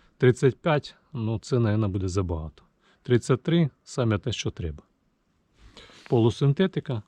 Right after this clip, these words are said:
сорок грам. Тобто, друзі, тобто до побачення,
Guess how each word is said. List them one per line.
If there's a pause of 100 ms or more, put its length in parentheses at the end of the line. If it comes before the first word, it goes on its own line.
сорок (140)
грам. (600)
Тобто,
друзі, (540)
тобто
до
побачення,